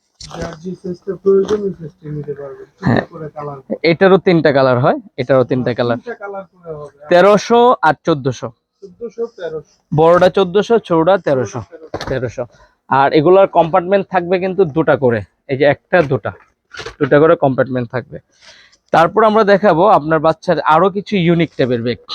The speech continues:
Speaker 2: দেখতে পাচ্ছেন, আহ, মেয়েদের এই ধরনের ব্যাগগুলা খুবই চমৎকার এবং কিউট টাইপের, সবারই পছন্দ হয়। এগুলা হচ্ছে, এ, এইখানে একটা চেম্বার থাকবে, হুম, খুব সুন্দর।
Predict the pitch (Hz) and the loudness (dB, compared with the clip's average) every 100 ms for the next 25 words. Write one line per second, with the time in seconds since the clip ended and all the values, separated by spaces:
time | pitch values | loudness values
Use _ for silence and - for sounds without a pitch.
0 | - _ - 135 131 - 123 117 185 233 | -16 _ -8 -4 -4 0 -2 0 -4 -4
1 | - - _ _ _ 139 135 135 135 175 | -10 -20 _ _ _ 0 2 4 4 4
2 | 165 202 - 185 190 202 190 170 151 180 | 4 0 2 2 4 4 2 0 2 4
3 | 196 - 180 185 196 190 - 180 160 147 | 4 2 0 2 4 2 0 0 0 -2
4 | _ 156 151 143 151 143 - 156 170 - | _ 2 4 4 2 0 2 2 2 0
5 | 139 143 196 - 151 170 175 156 160 151 | 0 2 -2 -2 0 2 2 0 -2 -2
6 | 143 143 190 - _ _ _ _ - 165 | -2 0 -2 -6 _ _ _ _ 0 4
7 | 214 214 220 - 175 - 156 156 - - | 4 4 2 2 2 4 2 2 0 -2
8 | 180 196 214 220 214 - 202 180 165 160 | -2 0 2 2 0 -2 0 0 0 -2
9 | - 135 117 185 269 _ _ - - 214 | -2 -4 0 -2 -4 _ _ -14 -10 -10
10 | 139 _ _ _ _ _ 156 - 156 147 | -10 _ _ _ _ _ -4 0 2 4